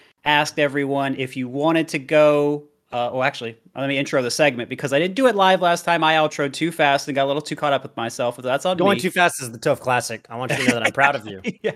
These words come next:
Speaker 1: for sure. Thank you. Uh, community voice is a question we pose to the YouTube audience, and then we pull some comments, some responses from that, and then we, uh, respond to them when we are live again. So Blur two weeks ago asked if there are,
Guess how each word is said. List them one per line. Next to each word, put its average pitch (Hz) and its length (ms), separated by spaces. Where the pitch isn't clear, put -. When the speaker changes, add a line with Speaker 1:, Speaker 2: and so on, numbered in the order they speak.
Speaker 1:
for 185 120
sure. - 280
Thank 165 320
you. 123 200
Uh, 156 100
community 214 400
voice 202 400
is 180 220
a 170 80
question 190 400
we 185 100
pose 185 380
to - 180
the 165 180
YouTube 220 400
audience, 147 600
and 151 160
then 160 180
we 151 120
pull 185 420
some 151 180
comments, 165 600
some 147 200
responses 151 560
from 139 180
that, 143 240
and 131 100
then 131 160
we, 127 320
uh, 123 120
respond 131 380
to 135 60
them 139 80
when 131 160
we 123 100
are 117 160
live 117 280
again. 185 400
So 127 200
Blur 175 480
two 160 180
weeks 151 220
ago 143 220
asked 131 320
if 131 180
there 135 160
are, 120 180